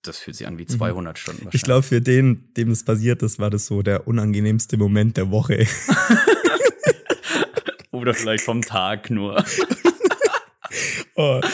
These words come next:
Speaker 2: das war sehr unangenehm heute. Schlimmer kann's nicht werden.
Speaker 1: Also, <laughs> heute ist echt schlimm. <laughs> Nee.
Speaker 2: Ja.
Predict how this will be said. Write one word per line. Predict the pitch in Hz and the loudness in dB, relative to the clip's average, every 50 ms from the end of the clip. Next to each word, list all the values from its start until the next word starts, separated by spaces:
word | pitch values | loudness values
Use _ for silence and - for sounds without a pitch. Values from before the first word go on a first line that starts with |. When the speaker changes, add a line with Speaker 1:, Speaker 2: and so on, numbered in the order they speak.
| - - 311 311 | -4 -4 -2 0
Speaker 2:
das | - 143 - - | 0 0 0 2
war | 143 139 | 2 2
sehr | 139 156 151 139 | 2 0 0 0
unangenehm | 139 131 123 123 120 117 117 113 110 113 | 0 0 2 2 2 2 2 2 2 0
heute. | 107 107 - 139 | 0 0 0 -2
Schlimmer | - - - 139 131 127 120 | -4 -2 -2 0 0 2 0
kann's | 117 - 127 123 131 - - | 0 -2 -4 -4 -4 -4 -2
nicht | 120 117 - - - - | -4 -4 -4 -4 -4 -2
werden. | 107 107 104 104 - - - _ | 0 0 0 -2 -6 -8 -10 _
Speaker 1:
Also, | 165 151 - 123 120 151 - 190 - - - - 262 | -8 -6 -4 -6 -6 -4 -6 -6 -8 -6 -10 -10 -4
<laughs> | - 285 - - - - | -2 -2 -4 -4 -6 -8
heute | - | -8
ist | - 160 - | -8 -8 -6
echt | - - 131 - - | -6 -8 -8 -8 -8
schlimm. | - - 190 127 127 - - - | -6 -4 -4 -4 -4 -4 -8 -10
<laughs> | - - - - - - _ _ - - - - - - - - - - - - 370 392 - - - 523 440 - - _ - - - _ _ - - - _ _ _ _ _ _ _ _ - - - 320 311 311 311 311 302 302 302 262 - - - | -10 -10 -14 -14 -14 -16 _ _ -4 -2 -2 -2 -4 -4 -6 -6 -6 -8 -4 -2 -2 -2 -2 -2 -4 -4 -4 -4 -4 _ -8 -8 -8 _ _ -14 -14 -14 _ _ _ _ _ _ _ _ -12 -12 -10 -10 -10 -10 -10 -8 -6 -6 -6 -6 -6 -2 2
Nee. | 240 240 214 160 139 123 127 127 | 4 4 4 4 4 2 0 -4
Speaker 2:
Ja. | 131 - - - - - | -6 -6 -6 -6 -6 -8